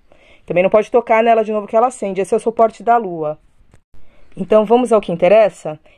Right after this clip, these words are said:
Ele tem esse cabinho que passa daqui pra cá. E a cabecinha dele é móvel, mas tem um ímã. É assim, ó. Aí tem um ímã aqui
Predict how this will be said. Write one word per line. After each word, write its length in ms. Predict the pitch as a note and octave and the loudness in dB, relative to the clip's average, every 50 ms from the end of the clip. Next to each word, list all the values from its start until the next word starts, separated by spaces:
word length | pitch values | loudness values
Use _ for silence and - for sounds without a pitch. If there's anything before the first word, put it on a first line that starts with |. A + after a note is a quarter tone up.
| _ | _
Ele 160 | - G3 G3 | -6 -6 -4
tem 160 | F#3+ A3+ A3+ A3+ | -2 -2 -2 -2
esse 160 | A3 - A3 | -4 -4 -4
cabinho 400 | - G#3+ G3+ F#3 F3+ G3 A3+ A#3 | -2 -2 -2 -2 -2 -2 -4 -4
que 80 | - | -2
passa 260 | - G3+ G3 F#3 G#3 F3+ | -2 -2 -2 -2 -2 -2
daqui 240 | F3+ F3+ - - | -2 -2 -2 -6
pra 180 | F3 - F3+ F3+ | -6 -2 -2 -2
cá. 400 | F3 - G3 F3+ F#3 G#3+ C#4 F4 _ _ _ _ _ _ | 0 2 2 2 2 2 0 -4 _ _ _ _ _ _
E 60 | - F#3 | -4 0
a 40 | |
cabecinha 520 | F3 G#3 G3 G3 G#3 G3+ - A3+ G#3+ G#3 G3 | 0 2 2 2 0 -2 -4 -2 0 0 2
dele 220 | F3+ F#3+ F#3+ G3 | 2 0 2 2
é 60 | G3 G3+ | 2 2
móvel, 580 | G#3 G3 F#3+ F#3 F#3+ G3 G#3 B3 B3+ C#4 F4+ - _ _ _ _ _ _ _ _ _ _ - | 2 2 4 4 2 2 2 2 2 2 0 -6 _ _ _ _ _ _ _ _ _ _ -8
mas 160 | F#3 F3+ F3 | -8 -8 -6
tem 160 | - - G3+ | -4 -4 -4
um 140 | G3+ G3+ G3+ | -2 -2 -2
ímã. 340 | G3 G3 G#3 A3+ A#3+ C#4 F4+ - _ _ - - - - - - _ - - - _ - - - | 0 0 0 0 0 -2 -4 -8 _ _ -20 -20 -18 -18 -18 -18 _ -20 -20 -20 _ -20 -10 -2
É 80 | - E3+ | -2 -2
assim, 380 | F3 F3 - - G3+ G#3 A3+ | -2 -2 -4 -8 -4 -2 -2
ó. 100 | G#3 E3+ D#3+ D#3+ _ _ _ _ _ _ _ _ _ _ _ - - _ - _ _ - | -2 -2 -4 -8 _ _ _ _ _ _ _ _ _ _ _ -20 -20 _ -20 _ _ -2
Aí 140 | F3 F3 | -2 -2
tem 240 | F3 F#3+ F#3+ F#3+ F#3+ | 0 -2 -2 -2 -2
um 140 | F#3+ F#3+ F#3+ | 0 0 0
ímã 280 | F#3 F#3 F#3 F#3 F3+ F3+ | -2 -2 0 0 0 0
aqui 400 | F3 F3 - - G#3+ C4+ G4+ | 0 -2 -6 -6 -6 -6 -6